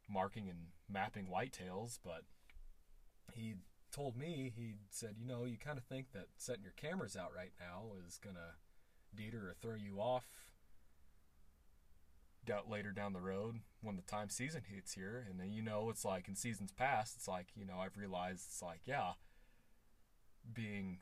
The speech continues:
a younger hunter in early stages of my hunting life, and then later to where I am now, you know, the food sources change for deer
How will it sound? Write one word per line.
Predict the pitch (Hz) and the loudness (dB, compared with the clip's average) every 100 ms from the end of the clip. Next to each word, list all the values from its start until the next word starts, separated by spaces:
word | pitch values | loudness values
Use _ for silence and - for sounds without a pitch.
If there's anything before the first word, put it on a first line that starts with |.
| - | 0
a | |
younger | 104 104 107 107 | 4 6 6 2
hunter | 95 101 101 113 - - - - - - - - - - - - - | 2 2 2 0 -2 -14 -20 -18 -18 -20 -20 -20 -20 -18 -18 -18 -6
in | 104 98 90 87 - - - - | -2 0 -2 -6 -14 -20 -12 0
early | 101 107 | 2 2
stages | 95 110 101 101 95 | 2 2 2 0 -2
of | 92 | -2
my | 85 | -2
hunting | 90 110 101 | 0 0 0
life, | 87 90 104 - - | 0 0 0 -4 -6
and | 92 | -4
then | 87 85 87 98 | -4 -4 -6 0
later | 98 98 98 90 | 0 2 -2 -2
to | - | -2
where | 107 92 | 0 2
I | 90 | 2
am | 87 87 | 0 2
now, | 110 113 95 104 - - - - - - | 4 6 6 2 -2 -18 -18 -18 -18 -12
you | |
know, | 87 82 85 - - | -6 -6 -6 -10 -10
the | - | -10
food | - 147 156 | -4 -2 0
sources | - 190 - | -2 -2 -4
change | - - - | -6 -6 -6
for | - | -6
deer | 180 - 92 95 | -6 -6 -4 -6